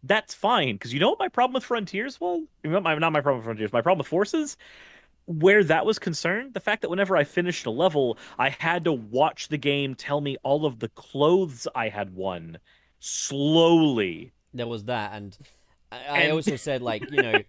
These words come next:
Speaker 1: <laughs>
Speaker 2: people are afraid of cyberspace having Forces level design, and I think it's still a fair criticism. We're not trying to va-, invalidate that at all. At the same time, the way I see it, having a game that is an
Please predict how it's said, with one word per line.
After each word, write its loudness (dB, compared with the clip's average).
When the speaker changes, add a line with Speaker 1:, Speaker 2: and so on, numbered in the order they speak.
Speaker 1:
<laughs> -20
Speaker 2:
people -8
are -2
afraid -8
of -10
cyberspace -10
having -12
Forces -16
level -16
design, -20
and -18
I -12
think -14
it's -16
still -14
a -14
fair -8
criticism. -16
We're -14
not -14
trying -14
to -16
va-, -12
invalidate -12
that -14
at -18
all. -16
At -6
the -16
same -10
time, -14
the -12
way -4
I -6
see -14
it, -14
having -8
a -8
game -8
that -8
is -12
an -12